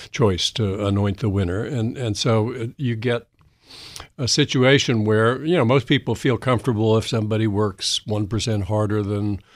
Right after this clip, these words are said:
others or is one percent more talented, well, fine, let him be paid one percent more. But here, here you have somebody emerge who's one percent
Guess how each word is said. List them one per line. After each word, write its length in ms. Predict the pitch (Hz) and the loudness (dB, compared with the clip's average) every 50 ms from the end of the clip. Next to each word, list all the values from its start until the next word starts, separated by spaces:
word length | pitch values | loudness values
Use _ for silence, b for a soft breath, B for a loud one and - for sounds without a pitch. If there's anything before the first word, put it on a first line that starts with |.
| b b b b b _ - | b b b b b _ -8
others 480 | 110 107 92 104 104 104 107 104 95 | -6 -6 -4 -4 -4 -4 -4 -6 -6
or 100 | 107 107 | -6 -6
is 140 | 104 98 87 | -6 -6 -6
one 200 | 95 98 107 107 | -6 -6 -6 -6
percent 400 | 101 - 120 95 - 120 107 107 | -6 -6 -6 -6 -4 -4 -4 -4
more 180 | 120 107 104 98 | -4 -4 -6 -4
talented, 400 | - - 117 110 110 113 107 107 | -4 -2 -2 0 0 0 0 0
well, 160 | 107 107 104 | 0 0 -2
fine, 380 | - - 117 107 107 107 104 101 | -2 -2 -2 0 0 0 0 -2
let 140 | 95 98 101 | -2 -2 -4
him 100 | 101 92 | -4 -4
be 160 | 95 98 95 | -4 -4 -6
paid 340 | - - 107 110 117 117 98 | -6 -6 -4 -2 -2 -2 -2
one 220 | 95 101 101 92 | -4 -4 -6 -6
percent 360 | - 113 98 113 113 104 113 127 | -6 -8 -8 -6 -6 -8 -8 -8
more. 340 | 110 98 95 95 92 92 | -8 -6 -6 -6 -6 -6
But 240 | 104 101 101 104 92 | -6 -6 -6 -6 -4
here, 180 | 95 143 143 156 | -2 -2 -2 -2
here 220 | - 123 135 147 151 | -2 -4 -2 0 0
you 140 | 135 127 | 2 2
have 140 | 117 107 98 | 0 -2 -2
somebody 1300 | - - 117 113 110 101 101 - - _ _ _ - - - - - - - _ _ - 117 113 107 110 107 | -4 -4 -4 -4 -4 -6 -8 -12 -16 _ _ _ -20 -20 -20 -20 -20 -20 -20 _ _ -2 0 2 4 4 4
emerge 580 | 98 98 101 113 120 127 131 131 120 98 - | 4 4 4 4 4 4 4 2 2 0 -2
who's 220 | - 107 101 80 87 | -2 -2 -2 -2 -2
one 180 | 95 107 113 104 | -2 -2 -2 0
percent 520 | - 120 104 - - 113 107 110 117 | -2 -2 -2 -2 -2 -2 -2 -4 -6